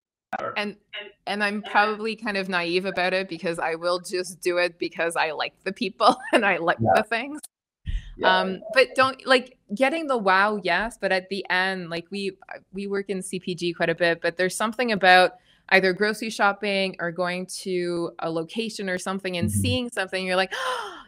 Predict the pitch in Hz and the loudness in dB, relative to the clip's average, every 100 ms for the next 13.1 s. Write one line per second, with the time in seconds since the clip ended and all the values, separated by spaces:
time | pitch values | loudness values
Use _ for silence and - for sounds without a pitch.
0 | _ 196 190 175 147 170 165 - - 156 | _ 4 6 4 0 -6 -6 -10 -8 -10
1 | 143 104 90 82 95 - _ _ _ _ | -6 -2 -2 -4 -10 -14 _ _ _ _
2 | _ _ _ _ _ - 190 233 226 214 | _ _ _ _ _ -8 -4 0 0 0
3 | - 202 202 208 185 190 196 220 233 196 | 2 2 4 2 4 6 8 6 4 0
4 | 185 185 185 185 185 180 175 196 202 202 | 0 0 0 -2 -2 -2 -4 -2 0 0
5 | 180 151 - - _ - 190 185 190 196 | -2 -6 -14 -20 _ -4 -2 0 -2 -2
6 | 185 185 180 175 165 185 180 175 - _ | 0 0 0 -4 -2 -2 -2 -4 -10 _
7 | _ _ _ _ - 208 - - - 220 | _ _ _ _ 0 2 6 6 6 6
8 | - - - 185 170 160 - - 160 196 | 6 6 2 0 -4 -2 -2 0 0 0
9 | 196 175 165 160 151 - 185 202 196 214 | 2 4 6 6 4 0 -2 0 0 0
10 | 208 - - - _ - 196 208 196 180 | 0 0 -4 -18 _ 6 8 8 4 -2
11 | 185 - 185 - - 165 165 160 - 160 | -2 -4 -8 -8 -6 -6 -6 -8 -12 -12
12 | 160 165 - 269 226 208 226 226 - 165 | -10 -12 -10 -6 -6 -6 -6 -8 -8 -8